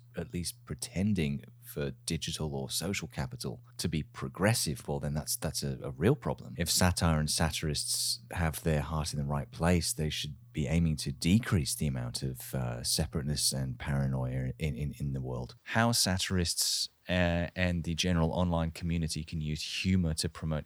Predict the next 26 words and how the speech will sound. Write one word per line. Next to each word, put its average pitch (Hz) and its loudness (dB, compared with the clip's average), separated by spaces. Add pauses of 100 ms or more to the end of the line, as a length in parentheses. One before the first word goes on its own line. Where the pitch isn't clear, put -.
(100)
empathy, 123 2
well, 78 -2
that's, 90 -2
that's - 0
another, 107 4 (840)
that's 208 0
a 254 0
chat - 4
for 123 4
another 113 8
time. 85 2 (800)
I'm 90 4
not 101 2
promising 92 2
that 90 -6
comedy 87 0 (480)
that 90 0
empathizes 87 0
with 85 -4
anti-vaxxers 87 0
will 80 -2
get 76 -2
shared 90 4
a 104 4
lot. - 0 (160)
Um, 85 2